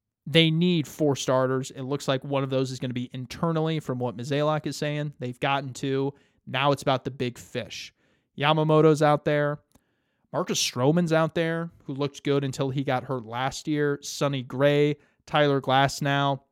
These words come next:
Aaron Nola is off the board. That was the big fish. It really sounds like, in my opinion, that guy was not leaving Philadelphia. As long as they came up with a competitive offer,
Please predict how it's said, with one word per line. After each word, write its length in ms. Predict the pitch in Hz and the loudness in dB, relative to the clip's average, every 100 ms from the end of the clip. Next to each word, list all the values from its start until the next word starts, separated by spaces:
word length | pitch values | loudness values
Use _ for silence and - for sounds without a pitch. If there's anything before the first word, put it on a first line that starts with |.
| _ - | _ -8
Aaron 280 | 147 151 147 | -2 0 2
Nola 240 | 143 143 | 2 2
is 140 | 127 | 0
off 260 | - 135 131 | 0 0 0
the 80 | 127 | -2
board. 380 | 131 131 131 131 | -4 -2 -2 0
That 140 | 147 | 0
was 140 | 139 | -2
the 80 | - | -6
big 340 | 123 - 147 139 | -6 2 2 0
fish. 480 | - 135 135 - - _ _ _ | -4 -2 -4 -6 -14 _ _ _
It 140 | 131 117 123 | -14 -12 4
really 280 | 170 175 165 | 8 8 6
sounds 420 | - 143 143 143 | 2 -2 -2 -2
like, 280 | 135 131 127 | -2 -2 -4
in 100 | 113 | -8
my 200 | 123 135 | -4 -4
opinion, 560 | 135 131 131 131 127 - _ - | -4 -4 -6 -4 -6 -10 _ 0
that 200 | 151 135 | 0 2
guy 160 | 135 | -2
was 140 | 131 123 | -2 -6
not 220 | 123 107 | -6 -6
leaving 200 | 120 107 | -8 -10
Philadelphia. 640 | 113 113 104 90 - - - _ - | -10 -10 -12 -18 -16 -16 -18 _ -6
As 160 | 135 | -2
long 200 | 147 151 | 0 0
as 60 | 143 | 2
they 140 | 147 | 2
came 240 | 139 151 143 | 2 -2 0
up 120 | 139 | 0
with 120 | 135 | -2
a 20 | |
competitive 400 | 139 123 131 131 | -6 -2 0 2
offer, 420 | 131 127 143 135 | 2 0 0 -4